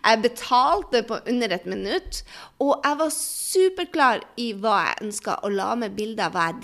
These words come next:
digger, og hva jeg ikke digger. Så du lærer i prosessen.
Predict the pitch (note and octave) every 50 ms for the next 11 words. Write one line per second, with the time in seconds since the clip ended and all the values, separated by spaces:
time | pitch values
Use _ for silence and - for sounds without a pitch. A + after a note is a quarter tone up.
0 | C#4+ D4 D4 A4+ A4+ A4+ - - B3+ B3 A3+ - - F#3 - D3 B2 - - -
1 | - - - - - - _ _ _ _ _ _ _ _ _ _ _ - - _
2 | _ _ _ _ _ - - - - - - - - - - - - _ _ _
3 | - - D4+ D4+ D4 - - - - B3 C4+ F4 E4 D#4 D#4+ D#4 D#4+ E4 E4+ F4
4 | E4 - - C#4+ D4 D4 - C#4 C#4 C4 A#3 - - - F#3 G#2+ - G3